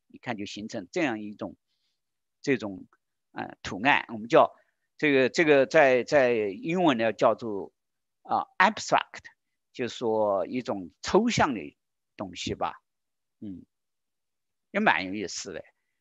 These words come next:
你像这张照片类似，然后呢，突然下面有一颗小鱼在里面蹦了一下，哎，其中这么一个浪花，反出这么一个浪花，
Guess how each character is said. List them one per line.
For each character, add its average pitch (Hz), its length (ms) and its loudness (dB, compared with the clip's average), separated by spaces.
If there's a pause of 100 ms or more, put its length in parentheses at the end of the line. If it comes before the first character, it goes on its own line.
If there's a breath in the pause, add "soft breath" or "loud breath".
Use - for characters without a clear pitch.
你 165 100 -6
像 170 140 6
这 208 160 8
张 160 140 2
照 131 120 6
片 123 300 -2
类 220 120 2
似， - 440 -6 (460)
然 202 120 4
后 285 160 2
呢， 220 140 8
突 - 180 -6
然 233 140 6
下 254 160 8
面 208 160 6
有 135 120 6
一 160 60 4
颗 - 140 2
小 104 260 6
鱼 110 340 -8 (120)
在 175 120 6
里 135 60 -2
面 117 140 -4
蹦 180 240 0
了 143 160 2
一 104 40 -6
下， - 300 0 (400)
哎， 151 240 6 (320)
其 117 200 -8
中 110 220 -8
这 156 160 -2
么 123 140 -4
一 117 140 -6
个 107 420 2
浪 151 240 4
花， 147 360 4
反 87 140 -6
出 127 100 -16
这 147 140 -8
么 127 120 -2
一 110 60 -6
个 123 60 -8
浪 156 220 0
花， 104 280 2